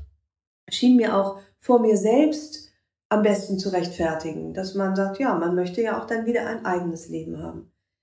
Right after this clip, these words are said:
Das kann man so entscheiden. Ich habe es ja auch so entschieden. Ich weiß nur heute, dass ich da,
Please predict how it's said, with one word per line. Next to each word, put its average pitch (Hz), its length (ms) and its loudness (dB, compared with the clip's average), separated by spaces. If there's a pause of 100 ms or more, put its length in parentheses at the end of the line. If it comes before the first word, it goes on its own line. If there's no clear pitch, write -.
(1080)
Das 220 160 0
kann 240 180 2
man 202 140 2
so 190 80 -2
entscheiden. 185 500 -2
Ich - 160 -6
habe 233 120 -6
es 214 100 -10
ja 226 140 -2
auch - 40 -6
so 202 120 -6
entschieden. 175 440 -4
Ich - 160 -12
weiß 220 300 -4
nur 202 180 -2
heute, 254 440 -2 (360)
dass - 220 -4
ich - 200 -10
da, 220 520 -2